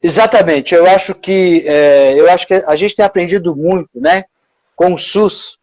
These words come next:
O sus, né, tem preconizado nosso Sistema Único de Saúde, um sistema muito importante para os brasileiros. É, um, o sistema de saúde, o setor da saúde pública brasileira,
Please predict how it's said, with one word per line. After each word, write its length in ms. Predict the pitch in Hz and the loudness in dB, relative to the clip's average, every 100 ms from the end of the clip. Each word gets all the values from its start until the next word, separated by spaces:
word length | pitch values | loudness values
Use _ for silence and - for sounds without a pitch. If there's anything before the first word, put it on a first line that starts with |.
| _ _ | _ _
O 120 | 143 | -12
sus, 500 | - - 180 214 - | -8 -2 0 -2 -4
né, 240 | 139 165 | -2 0
tem 280 | 175 160 156 | 0 -4 -6
preconizado 840 | 147 156 - 147 131 135 151 131 113 - _ _ - | -4 -4 -4 -4 -2 0 2 0 -6 -20 _ _ -4
nosso 180 | 151 | -4
Sistema 320 | - - 175 165 | -4 -2 -2 0
Único 240 | 165 156 | -6 -8
de 100 | 143 | -10
Saúde, 500 | - 131 139 170 156 | -4 0 0 -2 -4
um 40 | |
sistema 600 | 143 139 - 151 143 120 - _ _ _ | -14 -14 -6 -4 -4 -6 -10 _ _ _
muito 400 | 151 160 220 254 | -8 -2 0 0
importante 600 | 214 165 151 - 165 170 | -2 -4 -4 0 -2 0
para 140 | - 139 | -2 -4
os 80 | 127 | -4
brasileiros. 920 | 127 135 120 110 143 170 165 - _ _ _ _ _ _ - | -6 -6 -6 -4 -2 -2 -4 -14 _ _ _ _ _ _ -2
É, 220 | 135 135 | 2 2
um, 140 | 151 156 | 0 -6
o 60 | |
sistema 280 | 139 170 160 | -6 -4 -4
de 60 | 151 | -2
saúde, 400 | 143 143 147 135 | 0 0 -2 -4
o 40 | |
setor 280 | 147 131 147 | -8 -4 -2
da 100 | 143 | -2
saúde 420 | - 120 139 135 - | 0 -2 -2 -6 -8
pública 400 | 147 139 131 131 | -6 -4 -2 0
brasileira, 760 | 127 135 120 123 139 131 117 | 2 0 -2 -2 0 0 -2